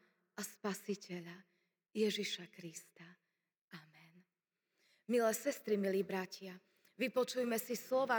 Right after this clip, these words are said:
písma svätého, ktoré čítam z knihy Žalmov, kde v dvadsiatom druhom žalme, v dvadsiatom treťom a v prvej polovici dvadsiateho štvrtého verša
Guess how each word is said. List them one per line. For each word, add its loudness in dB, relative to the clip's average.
písma -4
svätého, -2
ktoré 6
čítam 0
z -14
knihy 0
Žalmov, -4
kde 2
v -8
dvadsiatom 0
druhom -2
žalme, -4
v -20
dvadsiatom -2
treťom -4
a -10
v -14
prvej 4
polovici 0
dvadsiateho -2
štvrtého -4
verša -2